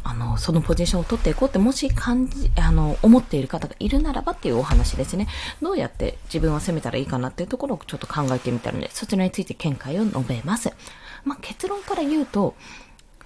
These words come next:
今出ている情報の中で、よりそこに、えー、ターゲ-、ターゲットを明確にして、よりその情報をタ-、明確にしてターゲットに向けて、ちょっと、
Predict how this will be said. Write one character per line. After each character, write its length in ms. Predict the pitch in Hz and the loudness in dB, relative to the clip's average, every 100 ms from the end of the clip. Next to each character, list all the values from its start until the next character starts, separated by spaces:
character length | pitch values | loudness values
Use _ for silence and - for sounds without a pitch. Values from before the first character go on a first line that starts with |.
| - - - - | -20 -20 -12 -4
今 280 | 440 311 | 0 0
出 180 | - 226 | 0 -2
て 180 | - 220 | -2 -2
い 220 | 160 127 | -2 -2
る 220 | 165 165 - | -2 -2 0
情 240 | 170 214 | 0 0
報 400 | 233 - 220 214 | -4 -2 2 4
の 160 | 208 208 | 4 4
中 320 | 226 233 147 | 2 -2 -6
で、 320 | - 196 - - - - | -2 -2 -2 -10 -20 -4
よ 180 | 226 285 | -2 0
り 180 | 370 381 | -2 -8
そ 180 | - 302 | -6 -8
こ 260 | - 349 | -6 -6
に、 320 | 349 392 392 - - - - - | -4 -4 -4 -6 -14 -20 -20 -12
え 140 | 170 160 | -8 -8
ー、 60 | - | -6
タ 120 | 311 | -6
ー 100 | 339 | -4
ゲ-、 80 | 359 - - - | -8 -10 -18 -8
タ 80 | 440 | -4
ー 60 | 403 | -2
ゲ 80 | |
ッ 40 | 392 | 0
ト 140 | 370 | 2
を 20 | |
明 200 | 320 285 | 4 4
確 240 | 294 302 285 | 0 -4 -4
に 80 | 277 | -2
し 40 | |
て、 160 | 262 339 | -4 -6
よ 80 | |
り 220 | - 381 - - - - - | -2 -2 -2 -10 -20 -20 -8
そ 160 | - | -4
の 120 | 302 277 | -2 0
情 180 | 294 | -2
報 420 | 311 311 320 349 294 | -4 -2 0 2 0
を 80 | - - - - - | -2 -14 -20 -20 -8
タ-、 180 | 269 277 - | -6 -6 -4
明 240 | 196 233 254 | 4 4 4
確 200 | 254 254 | 2 0
に 60 | |
し 40 | - | 0
て 60 | |
タ 100 | - | 0
ー 60 | 262 | 0
ゲ 80 | 262 | 0
ッ 40 | |
ト 120 | 226 | 2
に 80 | 208 | 4
向 80 | 226 | 4
け 120 | 311 | 0
て、 200 | 392 302 | -2 -4
ち 180 | - - | -4 -8
ょ 40 | |
っ 40 | - | -6
と、 220 | - | -4